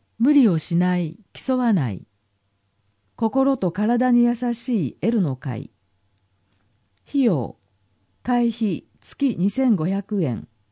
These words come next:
問い合わせ、宇野。電話、零九零三三四二の六九四八。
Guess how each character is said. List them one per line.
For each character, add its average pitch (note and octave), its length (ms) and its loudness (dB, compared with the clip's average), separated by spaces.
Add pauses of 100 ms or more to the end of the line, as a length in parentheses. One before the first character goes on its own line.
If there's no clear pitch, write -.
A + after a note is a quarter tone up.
(1080)
問 B3+ 240 2
い B3 40 4
合 A#3 100 2
わ A#3 160 0
せ、 - 420 -4 (480)
宇 G#3+ 100 4
野。 A3 300 2 (680)
電 A#3+ 320 2
話、 G#3 300 -4 (500)
零 C#4 240 2
九 A#3+ 340 0
零 E3+ 360 -2 (360)
三 C#4 380 -2
三 B3+ 380 0
四 G#3+ 200 0
二 G#3+ 360 2
の B2+ 320 -6
六 - 300 -8
九 A3+ 280 0
四 F3 220 -2
八。 E3+ 500 -10